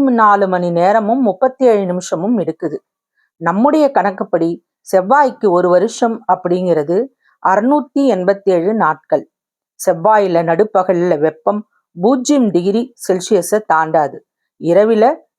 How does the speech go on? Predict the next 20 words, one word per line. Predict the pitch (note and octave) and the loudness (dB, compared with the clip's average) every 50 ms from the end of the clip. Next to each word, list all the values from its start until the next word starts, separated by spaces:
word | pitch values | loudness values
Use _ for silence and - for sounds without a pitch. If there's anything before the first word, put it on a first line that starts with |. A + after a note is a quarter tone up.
| _ G3+ F3+ | _ -6 -2
மைனஸ் | F3+ F#3 G#3 A#3+ C#4 D#4 E4 E4 D#4+ - - | 0 0 2 2 2 2 2 0 0 0 -2
நூறு | C#4+ A#3+ A#3 A#3 A#3+ A#3 A3 | 0 2 2 2 2 2 0
டிகிரி | F#3+ G3+ F3+ G#3+ A#3+ B3+ | -2 -2 -2 -2 -2 -2
செல்சியஸ். | B3 - F3 E3 D#3+ - - F#3+ D#3+ D#3 - - - _ _ _ _ _ _ _ _ | -2 -2 -4 -4 -4 -6 -4 -2 -2 -2 -4 -8 -14 _ _ _ _ _ _ _ _
அங்கே | - F3 F3+ E3+ D#3+ E3 D#3+ | -6 -4 -2 -2 -2 -2 -2
கிட்டத்தட்ட | - E3 E3 - F#3+ F#3 - F3+ F3 F3 - A#3 A3+ A#3 | -4 -6 0 0 0 2 2 -2 0 2 0 0 0 2
தொண்ணூத்தஞ்சு | - G3 G3+ A3 A#3+ C#4+ C#4+ C#4+ - C#4+ B3+ A#3+ G#3 A3+ G#3+ | 0 0 2 2 0 0 -2 0 0 0 0 2 0 2 4
ரூபா | G3 G3 F#3+ F3+ F3+ F3 F3 | 4 2 2 2 0 0 0
கார்பன் | - E3+ E3+ F#3 G#3 G#3+ A#3+ A#3 A3+ | 0 0 2 2 2 0 0 0 2
டை | A3 G#3 | 2 2
ஆக்சைடு | F#3+ F#3 F#3 - F3+ E3+ D#3+ D#3+ | 2 0 -2 -4 -4 -4 -4 -2
தான் | - G3+ G3+ A3+ A3+ F#3+ | -2 -2 0 0 0 -2
இருக்கும். | E3 D#3+ D#3+ _ G3 F3+ - _ _ _ _ _ _ _ _ _ | -2 -4 -4 _ -4 -4 -4 _ _ _ _ _ _ _ _ _
மனித | D3+ E3 E3+ F#3 G#3 G3+ A#3 G#3 | -2 -2 0 2 2 2 2 4
வாழ்க்கைக்கோ | F#3 E3 E3+ F#3+ G3 - A3+ G3+ G3 _ - E3 E3+ F3 F3 _ _ _ _ _ _ _ - | 4 2 2 0 0 0 -2 -2 -2 _ -2 -2 -2 -2 -4 _ _ _ _ _ _ _ -2
அல்லது | G#3 G3+ G3+ F#3+ D#3 E3+ E3+ C#3+ | -2 0 0 0 0 0 -4 -2
ஜீவராசிகளுக்கோ | C#3+ G#3 A#3 B3 C#4 B3+ A#3+ A3+ A#3 - G#3 F3+ F#3+ F#3 F3+ F3+ _ - G#3 A3+ C4+ - _ _ _ _ _ _ _ _ _ _ _ _ _ | -2 -2 2 2 4 4 4 2 0 -2 -2 0 0 0 0 -4 _ 2 2 2 0 -2 _ _ _ _ _ _ _ _ _ _ _ _ _
இது | - G3+ E3+ F3+ | -4 -2 0 2
ஒத்ததே | D#3+ F3+ - - _ G#3+ G3+ G3+ G#3 A#3 | 0 0 -2 0 _ 0 2 4 4 4
அல்ல. | A#3 F#3 D#3+ D#3+ E3+ | 2 2 0 0 -2